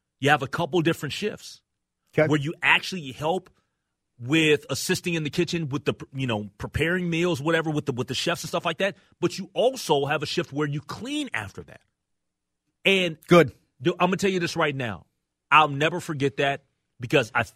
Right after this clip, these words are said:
Speaker 1: felt so great about being able to help somebody else. At the end of it, 'cause they did it in shifts,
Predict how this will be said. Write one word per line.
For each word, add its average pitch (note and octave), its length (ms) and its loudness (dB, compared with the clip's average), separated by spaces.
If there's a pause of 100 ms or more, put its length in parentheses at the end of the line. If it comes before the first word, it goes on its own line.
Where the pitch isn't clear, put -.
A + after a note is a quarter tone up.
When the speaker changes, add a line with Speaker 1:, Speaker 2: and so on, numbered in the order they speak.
Speaker 1:
felt D#3+ 320 4
so C#3+ 400 0
great B2 560 -2
about A2 400 0
being B2+ 200 -2
able A#2+ 160 -4
to G#2+ 60 -2
help A#2+ 200 0
somebody A#2+ 240 -2
else. G#2 120 -6 (220)
At D#3+ 140 2
the D#3+ 180 -8
end B3 320 0
of F3+ 160 4
it, - 280 -4 (680)
'cause D3 120 0
they E3 80 4
did F#3+ 180 2
it A3+ 100 -6
in F3 120 0
shifts, - 500 0